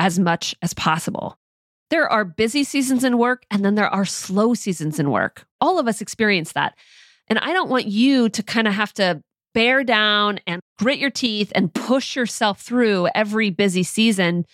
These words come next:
just to try to make it to the other side so you can find some balance. I want you to be able to create for yourself rest and balance in your everyday life, whether it's a busy season or a slow season. I don't want you to be waiting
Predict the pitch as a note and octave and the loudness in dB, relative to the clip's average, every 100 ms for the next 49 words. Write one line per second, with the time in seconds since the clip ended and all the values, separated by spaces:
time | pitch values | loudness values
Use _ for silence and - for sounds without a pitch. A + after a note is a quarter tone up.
0 | - _ - C4 C4+ - A3 A#3+ A3 F#3 | -20 _ -2 -2 -2 -6 -4 -2 -2 0
1 | G3+ A#3+ B3 A3+ F#3+ - G3+ G3+ F3+ - | -2 -2 -4 -2 -2 0 0 0 -2 -2
2 | C4+ D#4 G#3 F#3 A3 G3+ F#3 F3+ - G3 | 0 0 0 -2 0 0 0 -2 0 0
3 | F#3+ E3+ E3 D#3 F3 B3+ C#3+ - G3 - | 0 -2 -4 0 0 0 -2 -6 -10 -12
4 | - _ _ - G3+ C4+ C4 F3+ _ G3+ | -18 _ _ -6 -2 -2 -2 -8 _ 0
5 | A3 A#3+ F#3+ G#3 C4+ - G3+ G#3 G3+ F#3+ | 0 0 0 2 2 0 -2 0 -2 -4
6 | F#3+ - G#3 G3 C#4+ - G#3 F3 - F#3 | -8 -2 0 0 -2 -2 0 0 0 0
7 | F3 - - _ _ D#3+ F#3 G#3 - - | 0 -2 -16 _ _ -2 0 0 -6 -4
8 | G3 F#3 F3 F#3+ A3+ G3 - - G3+ G#3 | -2 0 0 0 0 -4 -8 -2 0 2
9 | - F#3+ A#3+ F#4 A3 C#3+ B2+ D#3+ - F#3+ | 0 -2 0 0 0 -4 -6 -4 -2 0
10 | G#3 - F3+ G3 G#3 A#3 A#3 A3 A#3 - | 0 0 -2 0 0 0 2 2 0 -2
11 | G#3+ A3 - G#3+ G#3+ D4+ - A#2 D#3+ E3+ | 0 -2 -2 0 0 0 -2 -2 0 0
12 | A3+ C4+ C4+ A3+ G3 F#3+ F3+ F3+ E3 G3 | 0 -2 -4 -4 -2 2 2 2 2 0
13 | B3+ C4+ G#3 F3 F3+ E3+ | 2 2 2 2 0 -2